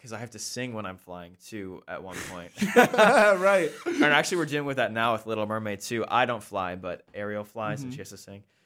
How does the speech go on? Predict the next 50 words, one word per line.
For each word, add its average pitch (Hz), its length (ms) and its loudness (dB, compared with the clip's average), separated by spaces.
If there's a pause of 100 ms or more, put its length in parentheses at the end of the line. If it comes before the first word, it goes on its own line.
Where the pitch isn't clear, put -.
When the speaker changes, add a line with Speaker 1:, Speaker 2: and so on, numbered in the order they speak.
(240)
Speaker 1:
Um, 95 380 -6
but 104 120 -10
yeah, 110 180 -2
it's 95 180 -6
just 117 180 -10
a 117 40 -12
whole 110 160 -10
different 104 240 -12
experience 95 360 -14
singing 98 380 -12
while 92 160 -8
you're 87 380 -12 (160)
being 92 400 -18
lifted 98 300 -16
in 95 100 -18
the - 100 -18
air. 95 320 -10 (280)
And 95 100 -10
I 101 40 -4
remember 98 300 -6
one 95 240 -8
time, 92 460 -12 (1080)
um, 92 280 -10
there's, 92 340 -12 (360)
I'm 98 200 -12
supposed 98 260 -18
to - 60 -20
sing, 92 180 -20
like, 90 140 -20 (140)
"Over 160 220 -2
the 156 80 -8
rooftop, 151 400 -6
step 135 340 -8
in 151 200 -10
time," 156 480 0
or 101 40 -8
whatever. 95 340 -8 (120)
Speaker 2:
Mm-hmm. 131 260 -10 (100)
Speaker 1:
And, 95 280 -8
um, 90 400 -8 (680)
and, 92 440 -10 (460)
and 101 100 -8
I 104 40 -4
was 98 80 -6
supposed 110 220 -10
to - 60 -20
be 107 80 -12
in 101 60 -12
the 95 80 -16
center, 101 420 -12